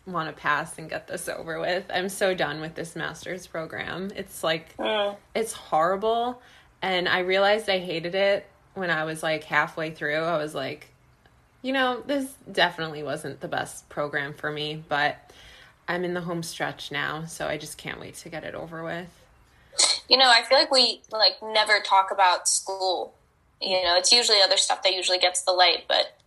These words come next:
Speaker 1: Yeah.
Speaker 2: school probably, I mean, you know, I'm not sure if it's equally as important, but
Speaker 1: Yeah,
Speaker 2: I, I
Speaker 1: it's
Speaker 2: think it's
Speaker 1: important. <laughs>
Speaker 2: sort of sits, I, I think it sort of sits in the back. Um,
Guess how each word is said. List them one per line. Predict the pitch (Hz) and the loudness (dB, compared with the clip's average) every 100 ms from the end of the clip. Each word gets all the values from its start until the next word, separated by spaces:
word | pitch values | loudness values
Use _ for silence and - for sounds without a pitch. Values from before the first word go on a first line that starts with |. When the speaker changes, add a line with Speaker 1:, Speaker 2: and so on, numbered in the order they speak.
| _ - | _ -12
Speaker 1:
Yeah. | 170 160 | -6 -2
Speaker 2:
school | 156 202 190 185 | 0 4 4 4
probably, | 190 180 180 175 170 | 2 4 4 4 4
I | 190 | 2
mean, | 190 175 185 - | 2 -2 -4 0
you | 185 | 4
know, | 185 | 4
I'm | 170 180 | 4 2
not | 185 | 0
sure | - | 0
if | - | -2
it's | - | -2
equally | 233 220 214 190 180 | -2 2 4 6 6
as | 180 | 4
important, | 190 - 185 175 170 - | 0 4 6 6 2 -2
but | - - - _ _ _ _ _ _ - _ _ _ _ | -2 -2 -4 _ _ _ _ _ _ -20 _ _ _ _
Speaker 1:
Yeah, | 180 | -20
Speaker 2:
I, | - 196 - - | -12 -6 -6 -4
I | - | -4
Speaker 1:
it's | - | -2
Speaker 2:
think | - | -4
it's | - - - 381 370 - | 0 0 0 -4 -14 -14
Speaker 1:
important. | 254 269 339 - - - | -10 -2 2 2 0 -4
<laughs> | |
Speaker 2:
sort | - 185 | 0 0
of | 175 | 2
sits, | - - 202 - - | 4 6 4 2 0
I, | 175 190 180 | 2 0 0
I | - | -4
think | 185 | -2
it | 185 | -2
sort | - 190 | 0 0
of | 185 | 2
sits | - 185 180 | 4 4 2
in | 185 | 0
the | 180 | 4
back. | 175 170 - - - _ - | 6 6 2 -8 -20 _ -4
Um, | - 71 - | -2 -2 -4